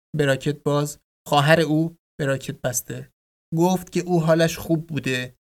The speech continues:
و چه کسی بهتر از خواهرش این را می‌داند. پایان نقل قول.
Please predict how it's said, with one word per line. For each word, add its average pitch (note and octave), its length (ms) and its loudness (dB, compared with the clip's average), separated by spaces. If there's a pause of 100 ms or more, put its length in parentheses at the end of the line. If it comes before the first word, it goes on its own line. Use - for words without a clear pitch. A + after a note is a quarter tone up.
و D#3+ 80 2
چه G3 200 -4
کسی D#3+ 380 0
بهتر C3+ 360 -2
از C3+ 160 -2
خواهرش C3+ 640 -2 (240)
این C#3 180 0
را C3 120 4
می‌داند. B2 600 -4 (640)
پایان B2+ 360 -2
نقل B2 360 -6
قول. B2 300 -12